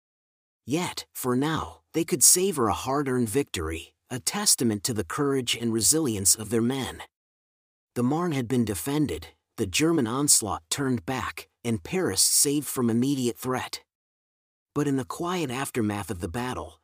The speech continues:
as the dust settled and the echoes of gunfire faded,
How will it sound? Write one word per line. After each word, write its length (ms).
as 160
the 100
dust 440
settled 560
and 140
the 140
echoes 380
of 160
gunfire 580
faded, 480